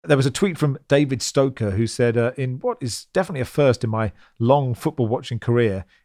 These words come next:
encompassing a couple of thousand games at least, the Whitburn number four's wig has just fallen off <laughs> mid-game." <laughs> And there's a picture of a bald man in what looks a bit like a Motherwell kit.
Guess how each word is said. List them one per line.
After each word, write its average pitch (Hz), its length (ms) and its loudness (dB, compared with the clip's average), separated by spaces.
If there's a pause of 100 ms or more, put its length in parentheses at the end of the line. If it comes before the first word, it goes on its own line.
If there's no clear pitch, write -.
encompassing 117 480 -6
a 117 40 -2
couple - 320 -8
of - 80 -4
thousand 127 460 -2
games 107 480 0 (220)
at 117 120 -4
least, 120 460 0 (240)
the 113 120 -2
Whitburn 151 580 4
number 143 240 2
four's 139 340 0
wig 110 420 4 (200)
has 127 180 0
just 165 340 2
fallen 156 360 6
off 123 200 6 (120)
<laughs> - 120 0
mid-game." 160 800 4
<laughs> 302 60 6 (1300)
And 180 100 4
there's 151 140 2
a 151 60 0
picture 170 500 4 (260)
of 135 120 6
a 131 60 4
bald 156 380 6
man 117 320 4 (300)
in 180 140 0
what 208 160 0
looks 208 200 0
a 147 40 6
bit 160 200 2
like 143 160 2
a 139 60 4
Motherwell 120 440 2
kit. 107 340 -6